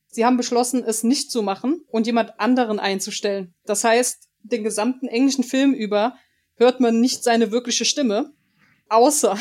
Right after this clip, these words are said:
<laughs> Professor Monroe hat ein Diktiergerät dabei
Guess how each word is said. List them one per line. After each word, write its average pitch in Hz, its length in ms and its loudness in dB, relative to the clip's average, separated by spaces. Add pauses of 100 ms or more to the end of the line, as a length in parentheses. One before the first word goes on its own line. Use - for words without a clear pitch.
(400)
<laughs> - 600 -2
Professor 262 420 2
Monroe 240 420 4
hat - 180 0
ein 220 260 2
Diktiergerät 220 640 2
dabei 202 400 -2